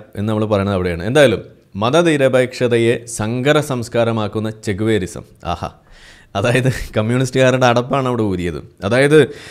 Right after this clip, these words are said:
<clears throat> അടപ്പ് ആദ്യം ഊരിയത് നിർമ്മല കോളേജിൽ എസ് എഫ് ഐക്ക് പങ്കില്ലട്ടോ എന്ന് പറഞ്ഞ് കൈ കഴുകിയപ്പോൾ തന്നെ അവിടെ, അവിടെ പൊളിഞ്ഞു വീണു. അതായത് മുസ്ലിങ്ങൾക്ക് ഇനി ഈ പറയുന്ന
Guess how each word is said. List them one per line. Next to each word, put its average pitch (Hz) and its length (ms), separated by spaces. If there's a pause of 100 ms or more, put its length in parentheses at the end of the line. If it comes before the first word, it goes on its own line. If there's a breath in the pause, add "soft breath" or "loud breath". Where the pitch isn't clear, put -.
(140 loud breath)
<clears throat> - 500
അടപ്പ് 135 220 (100)
ആദ്യം 170 300
ഊരിയത് 131 340 (340)
നിർമ്മല 123 400
കോളേജിൽ 120 460 (480)
എസ് - 140
എഫ് 139 160
ഐക്ക് 139 220
പങ്കില്ലട്ടോ 120 600
എന്ന് 113 120
പറഞ്ഞ് 107 260
കൈ 104 160
കഴുകിയപ്പോൾ 101 500
തന്നെ 98 200 (140)
അവിടെ, 95 200 (260)
അവിടെ 95 260 (520)
പൊളിഞ്ഞു 131 280
വീണു. 95 160 (220)
അതായത് 113 240
മുസ്ലിങ്ങൾക്ക് 151 640
ഇനി 135 140 (260)
ഈ 120 120 (160)
പറയുന്ന 120 320